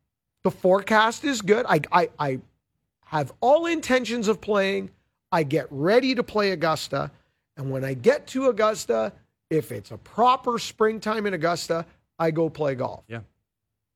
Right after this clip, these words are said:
Speaker 1: And if it's five degrees Celsius and a sideways rain, I say, "Boys, I'll be in the champions locker room. You guys have a good one."
Speaker 2: Yeah, see you later.
Speaker 1: You've earned that right, Tiger. You have
Speaker 2: Absolutely.
Speaker 1: earned
Speaker 2: Yeah.
Speaker 1: that right. I think he's just gotta be smarter. But I did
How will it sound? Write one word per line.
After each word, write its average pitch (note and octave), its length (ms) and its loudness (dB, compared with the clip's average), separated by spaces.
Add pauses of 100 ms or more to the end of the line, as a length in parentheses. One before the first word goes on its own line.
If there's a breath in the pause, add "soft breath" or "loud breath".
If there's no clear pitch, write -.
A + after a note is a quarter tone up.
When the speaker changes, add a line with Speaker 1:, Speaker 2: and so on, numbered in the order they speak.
(160)
Speaker 1:
And C#4 120 4
if F4 80 -2
it's F#4+ 140 0
five C4 540 4
degrees B3+ 380 -2
Celsius G#3+ 600 -2
and G3+ 100 -2
a F3+ 40 -2
sideways G#3 680 0
rain, F3 280 0
I D4+ 80 -2
say, D4 140 0
"Boys, F4 460 4
I'll D4 140 6
be D#4 160 2
in D4 80 -2
the C#4 80 -2
champions B3+ 560 0
locker A#3 340 2
room. F#3 220 0
You G#3 80 -2
guys A3 220 2
have G3+ 200 2
a F3+ 60 0
good E3 220 2
one." F#2+ 240 -10
Speaker 2:
Yeah, F#2 160 -16
see - 180 -20
you F2+ 80 -14
later. F#2 300 -14
Speaker 1:
You've G#3+ 180 2
earned A#3 240 4
that F#3+ 160 2
right, F3 260 0
Tiger. A2+ 340 -12 (220)
You F3+ 120 2
have C#3 260 -6
Speaker 2:
Absolutely. - 160 -10
Speaker 1:
earned G#3+ 480 2
Speaker 2:
Yeah. A2+ 220 -8 (120)
Speaker 1:
that E3+ 260 2
right. D#3+ 300 0 (200)
I D#3+ 100 0
think G3+ 160 -2
he's G3 100 -4
just G#3 160 -4
gotta G#3 180 2
be F3 120 -4
smarter. F3 480 0 (320 loud breath)
But A3 160 6
I F#3+ 140 6
did A#3 500 2